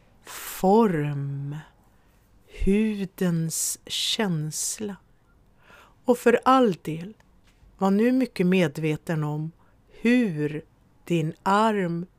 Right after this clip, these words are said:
din hand och dina fingrar har det. Så att när du känner att någonting blir ansträngande, och nu ska du få ett supertips. Prova först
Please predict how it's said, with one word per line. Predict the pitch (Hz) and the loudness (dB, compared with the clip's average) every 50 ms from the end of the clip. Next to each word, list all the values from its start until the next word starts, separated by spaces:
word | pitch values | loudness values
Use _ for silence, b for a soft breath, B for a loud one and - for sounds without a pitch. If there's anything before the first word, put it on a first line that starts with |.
| _ - | _ -8
din | 165 147 - 160 156 156 151 151 | -8 -4 -2 -2 -2 -2 -2 -4
hand | 131 - - 190 190 196 196 202 202 202 202 202 190 b b b b b b b b | -6 -4 0 2 2 4 2 2 0 -2 -6 -8 -10 b b b b b b b b
och | - 165 147 | -6 -6 -4
dina | 156 156 151 151 156 151 | -2 -2 -2 -2 -4 -6
fingrar | - - - 214 190 175 160 160 165 175 202 196 185 | -8 -4 -2 0 0 2 0 0 0 0 0 0 0
har | 160 135 147 151 139 139 139 139 - | -2 -4 -4 -4 -4 -6 -8 -10 -12
det. | - 151 147 - b b b b b b b b b b b b b | -16 -18 -20 -20 b b b b b b b b b b b b b
Så | - - - - 165 151 | -16 -10 -4 -2 -2 -2
att | 147 147 - _ | -2 -4 -6 _
när | - 170 160 175 196 220 233 233 226 | -6 -2 0 4 6 6 6 4 4
du | 220 233 208 | 2 -2 -2
känner | - - 214 190 180 175 175 170 170 165 165 - - | -2 0 2 2 2 2 2 0 0 -2 -4 -6 -6
att | - 160 151 - _ - | -8 -8 -8 -6 _ -4
någonting | 165 160 165 185 208 220 220 220 214 - - - 175 160 160 160 151 139 | -2 0 2 2 2 2 0 -2 -4 -6 -6 -4 -4 -2 -2 -2 -4 -4
blir | 147 143 160 160 165 185 202 208 - - | -4 -2 -2 0 0 0 0 -2 -2 -4
ansträngande, | - 220 220 190 170 151 147 - - - - - 156 151 151 170 190 202 208 190 165 156 147 - - - - _ _ _ _ _ _ _ _ _ _ _ _ _ _ _ | -2 0 0 0 0 -2 -4 -6 -8 -12 -10 -6 -4 -4 -2 -2 -2 -2 -2 -2 -4 -4 -6 -8 -10 -14 -14 _ _ _ _ _ _ _ _ _ _ _ _ _ _ _
och | _ - 139 139 | _ -8 -6 -4
nu | 139 156 185 190 | -2 0 0 0
ska | 160 - - - 147 | 0 -2 -6 -8 -10
du | 139 147 | -10 -10
få | - - - 151 143 | -12 -10 -8 -8 -8
ett | - - | -8 -8
supertips. | - - - 165 - - _ 135 - - - - - - _ - - - - - B B B B B B B B B B B B - | -10 -8 -8 -10 -10 -10 _ -16 -16 -12 -10 -10 -10 -10 _ -16 -14 -14 -14 -16 B B B B B B B B B B B B -4
Prova | - 240 269 247 240 262 285 | 2 4 6 6 6 4 2
först | - - - 165 151 170 - - - - - - | 0 0 -4 -4 -4 -4 -4 -6 -6 -8 -12 -18